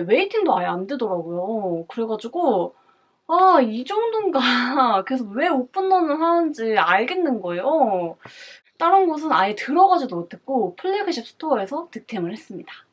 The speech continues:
제가 이거를 거의 삼 주 전에 샀는데 <laughs>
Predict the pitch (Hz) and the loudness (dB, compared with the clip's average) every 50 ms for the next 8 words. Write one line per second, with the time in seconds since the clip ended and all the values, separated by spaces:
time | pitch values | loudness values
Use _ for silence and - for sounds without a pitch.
0 | _ - - 233 220 220 220 233 240 226 220 - - 220 196 196 - 339 370 392 | _ -2 2 4 4 4 4 4 2 2 2 -2 -4 -8 -8 -8 -6 -6 -6 -4
1 | 392 415 415 370 320 262 214 214 233 247 254 247 240 226 208 175 180 180 185 190 | -2 -2 -2 0 0 0 -2 -2 -4 -4 -4 -2 -2 -4 -4 -4 -4 -4 -4 -4
2 | 190 185 180 170 170 170 175 - - - - - - 247 240 226 214 - - - | -4 -4 -4 -4 -6 -6 -8 -10 -14 -20 -10 -4 -2 0 0 0 -2 -6 -12 -18
3 | _ | _